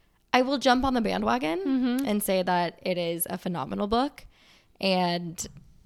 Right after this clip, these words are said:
Speaker 1: I think it's well worth the read because I love Love and Logic so much, but this is, like, a step up
Speaker 2: Yeah.
Speaker 1: from that.
Speaker 2: Yeah.
Speaker 1: So, which I will get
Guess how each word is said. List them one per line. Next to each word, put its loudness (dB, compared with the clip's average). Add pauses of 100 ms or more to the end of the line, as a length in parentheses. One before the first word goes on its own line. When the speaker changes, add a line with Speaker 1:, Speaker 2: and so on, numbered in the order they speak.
(120)
Speaker 1:
I 2
think 0
it's -2
well 2
worth -4
the -6
read -4
because 2 (1120)
I 4
love 0
Love 2
and -2
Logic 0
so -2
much, -2
but 0
this -4
is, -6
like, -2 (160)
a -10
step -6 (200)
up -14 (220)
Speaker 2:
Yeah. -8 (100)
Speaker 1:
from -8
that. -12 (140)
Speaker 2:
Yeah. -14
Speaker 1:
So, -4
which -2
I 2
will 0 (160)
get -6